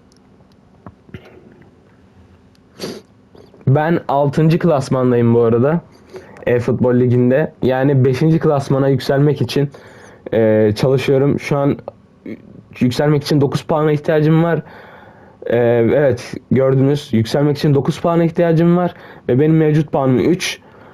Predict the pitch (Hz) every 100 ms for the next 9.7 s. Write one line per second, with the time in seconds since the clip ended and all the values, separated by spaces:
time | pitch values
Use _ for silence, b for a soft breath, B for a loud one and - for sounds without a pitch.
0 | B B - - 123 156 185 208 190 196
1 | 185 196 190 180 190 190 - - 85 135
2 | 165 180 - 165 151 135 131 143 143 143
3 | 160 175 165 143 151 202 196 170 156 -
4 | - 160 175 - 139 131 131 120 147 151
5 | - - 139 143 139 127 139 127 123 123
6 | 117 127 131 B B B B - 135 131
7 | 143 156 151 151 135 127 131 139 - -
8 | - 123 123 131 131 - - - 123 123
9 | 123 113 110 113 104 92 104